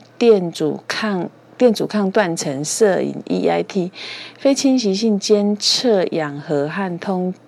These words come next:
通气，是儿科照护上面很重要的一部分。将这些技-，技术并到呼吸器，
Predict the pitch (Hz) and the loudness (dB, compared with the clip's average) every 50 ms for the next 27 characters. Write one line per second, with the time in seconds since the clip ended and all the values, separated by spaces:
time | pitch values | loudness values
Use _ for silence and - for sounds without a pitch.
0 | _ _ _ _ - - - - - - - - 226 196 196 196 - - - 202 | _ _ _ _ -20 -20 -20 -20 -20 -10 0 2 4 4 4 2 0 0 -2 -2
1 | 175 - - - - - - - - - - - 302 262 - - 185 190 - - | -2 -4 -8 -12 -12 -12 -12 -10 -6 -4 0 2 2 2 2 2 0 -2 -2 0
2 | 220 214 208 202 208 - - - - _ _ _ _ _ _ _ _ - - - | 2 2 2 2 0 -6 -16 -20 -20 _ _ _ _ _ _ _ _ -20 -20 -20
3 | - - - - 269 233 220 208 - 240 208 196 - 220 208 202 202 190 170 151 | -20 -18 -4 0 2 2 2 2 0 -2 -4 -2 -2 -2 -2 -2 -2 -4 -4 -6
4 | - - 202 190 190 185 175 175 180 - - 160 - - 185 170 156 - - 185 | -4 -2 -2 -2 -2 -2 -4 -6 -6 -6 -6 -6 -6 -4 -4 -4 -4 -4 -6 -6
5 | 170 160 185 - - - - - - - - 277 277 - 311 269 - 269 254 247 | -6 -8 -10 -14 -18 -16 -16 -16 -8 -4 -2 -2 2 2 2 2 4 4 2 2
6 | 240 - - 269 233 220 202 202 202 - _ - - 294 262 233 - - - 240 | 2 0 -2 0 0 0 0 -2 -4 -10 _ -4 0 0 2 2 0 0 0 0
7 | 208 180 185 185 - - - - - _ - 262 247 208 185 180 202 202 190 180 | 0 0 -2 -6 -14 -20 -20 -20 -20 _ -2 0 0 0 0 0 0 0 0 0
8 | 175 175 - - - 214 196 196 - 202 190 190 - - - - 208 185 - | -2 -6 -8 -4 -2 -2 0 0 0 -2 -2 -2 -4 -6 -4 -4 -4 -4 -4